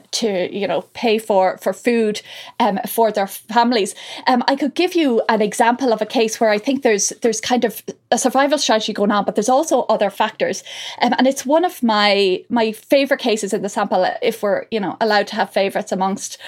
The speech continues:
all those <laughs> thousands of women. Um, but it was this woman, um, Mary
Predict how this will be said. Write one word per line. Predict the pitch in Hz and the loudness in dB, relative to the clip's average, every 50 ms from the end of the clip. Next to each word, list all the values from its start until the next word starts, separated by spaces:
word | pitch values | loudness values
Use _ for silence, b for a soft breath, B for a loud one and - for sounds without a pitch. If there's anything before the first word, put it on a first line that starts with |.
| B B | B B
all | - 277 220 220 | 2 4 4 4
those | 240 269 381 370 | 4 4 4 2
<laughs> | - | 0
thousands | 453 330 370 320 370 339 277 403 381 - - 381 | 0 2 4 4 4 4 2 2 0 0 0 0
of | 415 415 415 | 0 2 2
women. | 349 349 311 311 269 285 277 - - B 539 B B B 359 B 381 - | 2 2 4 4 4 2 2 0 -2 B -6 B B B -2 B 4 4
Um, | 240 285 240 226 226 - | 4 4 4 2 -2 -4
but | - - 294 262 | -2 0 2 2
it | |
was | 311 285 | 2 2
this | 370 370 370 - | 0 0 2 2
woman, | 330 240 247 220 214 202 - - - | 2 2 2 2 0 0 -2 0 2
um, | 240 226 202 202 - - 226 | 2 2 2 0 0 2 2
Mary | 226 233 233 226 220 220 202 | 4 4 4 4 2 2 0